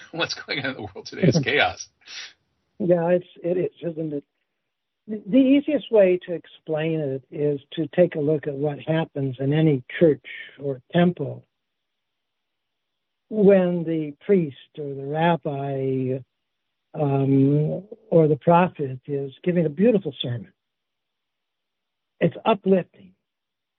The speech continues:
Speaker 2: Everyone feels it in their heart. And as they feel it, the,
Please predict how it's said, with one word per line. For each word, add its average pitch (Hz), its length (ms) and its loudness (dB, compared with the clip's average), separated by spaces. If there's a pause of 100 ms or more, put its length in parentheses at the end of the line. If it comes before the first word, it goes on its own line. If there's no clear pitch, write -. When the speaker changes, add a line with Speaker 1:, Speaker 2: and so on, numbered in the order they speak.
(1600)
Speaker 2:
Everyone 190 760 -2 (420)
feels 190 300 2
it 170 120 -6
in 160 140 -6
their 151 100 -10
heart. 143 280 -18 (1200)
And 175 140 4
as 170 200 4
they 233 240 2 (180)
feel 202 300 0
it, - 80 -18 (1200)
the, 175 640 0